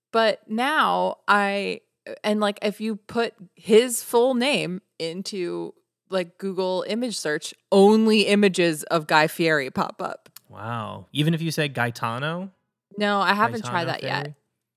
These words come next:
Speaker 1: Let's see.
Speaker 2: That was his full name,
Speaker 1: Gaetano
Speaker 2: by the way.
Speaker 1: Ferry. Yes. Uh, I don't know. It's too,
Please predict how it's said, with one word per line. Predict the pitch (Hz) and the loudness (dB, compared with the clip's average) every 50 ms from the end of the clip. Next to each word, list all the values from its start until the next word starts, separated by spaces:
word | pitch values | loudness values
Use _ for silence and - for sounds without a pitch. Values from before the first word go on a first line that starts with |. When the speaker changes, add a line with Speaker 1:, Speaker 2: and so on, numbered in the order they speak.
| _ _ | _ _
Speaker 1:
Let's | - 190 180 - - - | -8 -8 -8 -8 -12 -18
see. | - - - - _ - | -18 -20 -20 -12 _ 0
Speaker 2:
That | 139 147 | 0 0
was | 143 127 | 0 0
his | 120 110 - | -4 -8 -6
full | 101 92 | -8 -8
name, | 101 101 | -8 -8
Speaker 1:
Gaetano | 101 101 101 101 101 | -8 -10 -10 -10 -10
Speaker 2:
by | 87 85 | -12 -12
the | 85 87 | -12 -14
way. | 95 101 _ _ _ _ _ _ _ _ _ - - - _ | -16 -18 _ _ _ _ _ _ _ _ _ -20 -20 -20 _
Speaker 1:
Ferry. | - 190 _ _ _ - | -20 -20 _ _ _ -10
Yes. | 175 - - 185 - - - - - _ _ _ _ _ _ _ _ _ _ _ | -10 -10 -10 -12 -16 -18 -18 -18 -20 _ _ _ _ _ _ _ _ _ _ _
Uh, | - 202 214 214 214 220 214 202 202 202 196 190 185 - _ _ _ _ _ _ _ _ _ _ _ _ _ - | -12 -10 -8 -6 -6 -4 -4 -4 -4 -4 -4 -6 -8 -10 _ _ _ _ _ _ _ _ _ _ _ _ _ -8
I | 185 185 175 160 | -6 -4 -4 -6
don't | 135 117 117 110 | -8 -10 -12 -12
know. | 90 101 113 98 - - | -10 -10 -10 -12 -8 -4
It's | - 190 185 - - - | -4 -4 -4 -6 -16 -12
too, | - 247 247 | -10 -8 -8